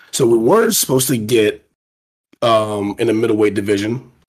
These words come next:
we're supposed to get Paulo Costa facing off with Robert Whitaker, but Paulo Costa pulled out of that fight with injury.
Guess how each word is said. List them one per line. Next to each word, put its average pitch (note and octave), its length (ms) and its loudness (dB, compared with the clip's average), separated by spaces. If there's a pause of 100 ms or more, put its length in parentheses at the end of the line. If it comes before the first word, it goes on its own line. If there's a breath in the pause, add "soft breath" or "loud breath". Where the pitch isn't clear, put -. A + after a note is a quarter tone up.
we're - 80 -8
supposed C#3 240 -2
to B2+ 80 -4
get C3 680 -2
Paulo A#2+ 420 0
Costa A#2+ 560 -4 (580)
facing C3 380 -2
off A#2+ 160 0
with A2+ 100 -6
Robert A2+ 280 -2
Whitaker, B2 500 -2
but G2 300 -6
Paulo A#2+ 340 -2
Costa A#2 640 -4 (440 loud breath)
pulled B2 320 -2
out A#2+ 180 0
of G#2+ 80 -4
that G2 180 -4
fight G#2 420 -8 (140)
with G#2 420 -8
injury. G2 600 -6